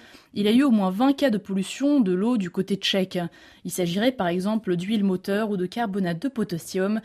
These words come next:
s'écoulant dans la rivière. Les autorités tchèques n'auraient pas pris la peine d'alerter les habitants et leurs homologues allemands. Le président de la social-démocratie, Bohuslav Sobotka, est persuadé que le président de la République, Miloš Zeman, lui accordera une chance pour former un nouveau gouvernement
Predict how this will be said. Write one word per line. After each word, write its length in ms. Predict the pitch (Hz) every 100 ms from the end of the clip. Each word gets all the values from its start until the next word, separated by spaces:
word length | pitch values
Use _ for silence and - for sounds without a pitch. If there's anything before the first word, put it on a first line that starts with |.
| - -
s'écoulant 460 | - 269 208 185
dans 100 | 170
la 100 | 165
rivière. 580 | 160 180 180 175 156 156 160 _ - _
Les 300 | 190 190 196
autorités 360 | 196 190 190 220
tchèques 300 | 202 302 285
n'auraient 200 | 196 180
pas 160 | 180 277
pris 200 | - 233
la 120 | 185
peine 340 | - 202 214
d'alerter 420 | 202 185 180 -
les 160 | 220 175
habitants 460 | 170 170 - 214 220
et 80 | 240
leurs 180 | 180 165
homologues 400 | 170 170 185 180
allemands. 300 | 170 165 151 _ _ _ _ _ _ _ _ _ _
Le 120 | 196
président 420 | 202 233 220 269
de 100 | 294
la 120 | 247 226
social-démocratie, 1080 | 254 240 262 240 226 233 226 220 214 311 285
Bohuslav 380 | 196 196 208
Sobotka, 540 | 190 302 233 202 - 185
est 80 | 175
persuadé 640 | 180 - - 202 233 269
que 100 | 214
le 140 | 185
président 440 | - 220 196 208 240
de 80 |
la 120 | 180 165
République, 560 | 165 208 247 277 -
Miloš 340 | 175 170 170 180
Zeman, 380 | 247 220 190
lui 120 | 180 180
accordera 460 | 165 190 202 269
une 80 | 240
chance 400 | - 233 226 226
pour 220 | - 180
former 340 | - 190 233 247
un 80 |
nouveau 240 | 185 202 214
gouvernement 600 | 190 175 175 180 220